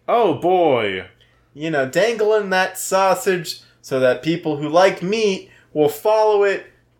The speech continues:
Speaker 2: to the next <laughs> season.
Speaker 1: It's almost as if, uh, they keep teasing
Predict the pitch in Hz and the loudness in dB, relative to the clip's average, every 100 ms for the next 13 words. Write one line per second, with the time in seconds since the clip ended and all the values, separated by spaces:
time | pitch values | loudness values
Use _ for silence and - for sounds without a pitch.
0 | _ _ _ 247 247 240 202 185 185 - | _ _ _ -2 2 0 2 -2 0 -2
1 | - 185 180 131 131 139 - _ _ _ | -2 0 -2 -2 -4 -6 -10 _ _ _
2 | - - _ 165 - 208 226 208 175 - | -20 -20 _ -2 2 0 2 2 0 -2
3 | 151 147 165 170 - _ _ 147 147 147 | -2 2 0 -2 -14 _ _ 0 2 2
4 | 139 139 - _ 127 160 156 185 175 175 | 0 -4 -20 _ -2 -2 0 0 0 -2
5 | - _ _ - 208 220 180 160 160 175 | -14 _ _ -2 0 2 2 2 0 -2